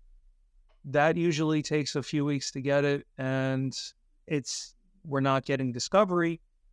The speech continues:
but we are trying to get some more information than maybe we have before filing to try to use that to bolster the case in some way.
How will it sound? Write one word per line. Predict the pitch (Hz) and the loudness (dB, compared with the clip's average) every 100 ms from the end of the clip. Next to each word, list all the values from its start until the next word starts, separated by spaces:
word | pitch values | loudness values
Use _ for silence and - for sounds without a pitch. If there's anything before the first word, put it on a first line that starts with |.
| _ | _
but | 143 135 147 | 0 2 0
we | 135 143 | -2 4
are | 139 139 131 | 6 6 4
trying | - 143 139 | 0 2 2
to | |
get | 135 131 | 2 0
some | - 131 | 0 0
more | 131 131 | 4 2
information | 127 135 131 127 - 131 | 2 0 2 0 0 -2
than | 127 131 | 0 0
maybe | 131 131 127 127 | 0 0 0 -2
we | 127 123 | -2 -2
have | 117 131 127 120 120 | 0 2 2 0 -2
before | 123 - 131 120 | -12 -2 -2 0
filing | 123 123 123 120 120 | 2 4 6 4 0
to | 120 131 123 123 120 | 0 4 4 4 2
try | - 123 | 4 4
to | 120 | 6
use | 123 120 | 2 4
that | 123 123 | 2 2
to | 117 | -2
bolster | 120 120 - - | -6 -8 -6 -6
the | 98 | -6
case | 131 123 - | 0 0 -2
in | - | -10
some | - | -14
way. | _ | _